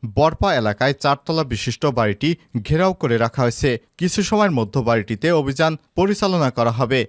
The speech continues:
অ্যান্টি টেরোরিজম ইউনিট পুলিশ সুপার মিডিয়া অ্যান্ড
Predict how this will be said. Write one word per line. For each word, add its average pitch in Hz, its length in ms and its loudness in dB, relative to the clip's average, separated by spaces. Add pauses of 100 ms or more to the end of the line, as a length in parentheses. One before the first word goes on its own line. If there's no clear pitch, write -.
(160)
অ্যান্টি 175 280 0
টেরোরিজম 160 480 0
ইউনিট 135 440 0
পুলিশ 196 320 0
সুপার 156 340 0
মিডিয়া 147 280 2
অ্যান্ড 156 200 0